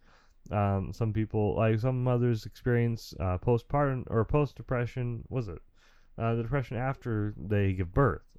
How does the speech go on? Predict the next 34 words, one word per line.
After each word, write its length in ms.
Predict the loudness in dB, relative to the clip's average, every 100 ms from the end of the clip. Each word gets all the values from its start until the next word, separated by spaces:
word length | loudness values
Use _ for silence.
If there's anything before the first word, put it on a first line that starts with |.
| -2
And 140 | 0
then 140 | 0
some 220 | 0 -2 -2
people 420 | -2 0 0 -4
are 120 | -4
just 300 | -2 -2 -4 -14 -20 _ -10
born 380 | 0 4 4 4
where 160 | 2
their 140 | 2 0
brain 300 | 0 -2 0
doesn't 260 | -2 -4 -10 -8
pump 220 | -4 -2
out 160 | 0 -2
enough 320 | 0 -2 -4 -6
endorphins 680 | -2 0 0 -2 -2 -2 -4
and 140 | -6 -6 -16 -20 -8
different 300 | -2 -2 -2
chemicals 340 | -2 -2 -2 0
in 80 |
their 120 | 0 0
brain 420 | 2 2 2 0
that 140 | -2
help 240 | -2 -2 -2
them 160 | -2
feel 160 | -2 0
happy. 400 | 0 -2 -2 -2
Their 200 | 0 0
brain 360 | 0 0 0
just 160 | -2 -2
doesn't 260 | 0 0 0
produce 460 | 0 2 0 -2
it 80 | -6
as 180 | -6 -6
well. 320 | -6 -6 -10